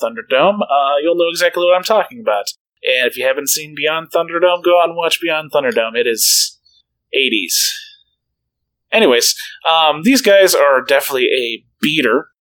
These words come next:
Walking in, wading in, smacking things around with staggering punches. And they also have a decent shot attack, and then it, I guess the real interesting thing about them is that they can use that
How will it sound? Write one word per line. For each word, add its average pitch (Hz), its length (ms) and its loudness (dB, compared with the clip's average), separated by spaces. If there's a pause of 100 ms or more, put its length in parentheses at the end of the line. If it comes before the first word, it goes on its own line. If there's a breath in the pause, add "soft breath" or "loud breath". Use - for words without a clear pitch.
(500)
Walking 175 320 2
in, 165 160 0
wading 160 340 2
in, 143 380 0
smacking 147 420 0
things 147 220 -4
around 131 300 0
with 127 100 0
staggering 123 480 0
punches. 120 680 -2 (260)
And 247 200 4
they 247 80 6
also 233 220 4
have 214 180 2
a 160 120 2
decent 147 380 -2
shot 131 340 0
attack, 247 380 0 (180)
and 208 120 -2
then 202 120 -2
it, 214 200 -6 (100)
I 208 60 0
guess 214 180 2
the 170 100 4
real 170 220 2
interesting 156 540 2
thing 143 200 -8
about 127 300 0
them 117 180 0
is 117 140 -8
that 123 240 0
they 160 80 2
can 175 160 -4
use 202 220 0
that 160 160 2